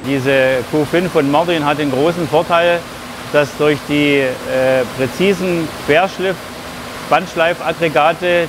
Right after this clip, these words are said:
die Oberfläche extrem glatt geschliffen wird,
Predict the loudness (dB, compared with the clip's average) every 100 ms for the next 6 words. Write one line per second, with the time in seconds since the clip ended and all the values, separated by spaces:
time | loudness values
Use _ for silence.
0 | -2 -2 2 0 2 0 2 2 0 -6
1 | -2 0 2 0 -6 -10 -14 -12 0 0
2 | 0 -6 -6 -2 -2 -2 0 -2